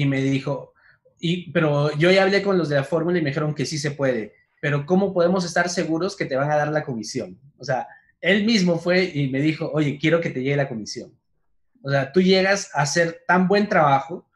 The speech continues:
que las personas quieren que tú ganes, ¿no? Entonces, de eso trata hacer un negocio de afiliación sostenible y rentable en el tiempo.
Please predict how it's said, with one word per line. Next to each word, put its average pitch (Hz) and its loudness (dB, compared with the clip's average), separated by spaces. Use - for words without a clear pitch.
que 147 -2
las 135 0
personas 165 -2
quieren 151 -2
que 135 0
tú 147 -4
ganes, 113 0
¿no? 110 -18
Entonces, 151 -2
de 165 2
eso 175 0
trata 175 2
hacer 151 -2
un 156 2
negocio 151 0
de 139 2
afiliación 139 -4
sostenible 147 -4
y 170 2
rentable 135 -2
en 120 -6
el 101 -10
tiempo. 127 -8